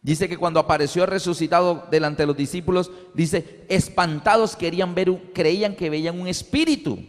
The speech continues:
Y Jesús les dice, "¿Por qué tienen estos pensamientos? Palpad y ved, porque un espíritu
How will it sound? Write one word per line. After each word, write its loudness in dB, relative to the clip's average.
Y 0
Jesús 4
les 2
dice, -2
"¿Por 4
qué -2
tienen 0
estos 0
pensamientos? -2
Palpad 4
y -2
ved, 2
porque 4
un 2
espíritu 2